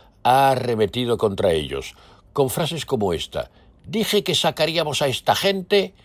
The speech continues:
y lo hemos hecho", y asociando a los sin techo con la delincuencia. Es así un tipo de desahucio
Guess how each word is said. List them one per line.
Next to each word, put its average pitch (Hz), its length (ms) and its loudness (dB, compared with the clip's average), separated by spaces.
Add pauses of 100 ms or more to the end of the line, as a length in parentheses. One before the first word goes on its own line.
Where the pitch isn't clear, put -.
(340)
y 117 120 -2
lo 147 100 2
hemos 165 260 2
hecho", 87 380 0 (500)
y 95 120 -8
asociando 113 760 0
a 107 100 2
los 110 280 -2
sin 123 220 -4
techo 95 440 -2 (140)
con 107 240 4
la 98 80 0
delincuencia. 76 920 -4 (560)
Es 170 180 -4
así 147 440 -4
un 156 220 -6
tipo 151 400 0
de 131 180 2
desahucio 131 800 0